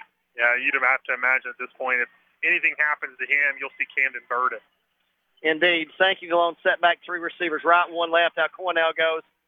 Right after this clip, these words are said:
Speaker 2: right to left, and it's gonna be Burden – on the reception from Buckles, and he'll pick up yardage out to about the twenty-five. It'll be a pickup of about three on first down. One thing that I have noticed,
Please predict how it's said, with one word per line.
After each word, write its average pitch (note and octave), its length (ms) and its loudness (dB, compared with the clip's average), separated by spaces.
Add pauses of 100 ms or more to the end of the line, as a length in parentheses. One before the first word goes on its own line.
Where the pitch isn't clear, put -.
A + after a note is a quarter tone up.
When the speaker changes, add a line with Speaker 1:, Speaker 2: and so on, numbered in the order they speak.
(140)
Speaker 2:
right F3 180 2
to E3+ 100 -8
left, E3+ 380 2
and E3 300 0
it's E3 180 -2
gonna F3 220 -2
be E3+ 400 0
Burden – E3+ 600 0 (380)
on F3+ 220 2
the F3 80 -6
reception E3+ 880 0
from D#3+ 200 -2
Buckles, E3+ 520 2 (560)
and D#3+ 400 0
he'll A3 160 2
pick G3+ 320 -2
up G3 220 2
yardage F#3 440 2
out F#3 280 2
to F3+ 80 -12
about F3 280 2
the - 80 -18 (140)
twenty-five. F#3 960 0
It'll E3+ 160 -8
be F3+ 120 -4
a E3+ 40 -2
pickup F3 440 0 (600)
of C#4+ 140 2
about G#3+ 400 2
three G3+ 320 -4
on F3 180 -2
first F3 300 0
down. F#3 320 2 (320)
One C4+ 220 0
thing A#3 260 2
that F#3 60 2
I E3 100 2
have F#3+ 240 0
noticed, G3+ 320 -4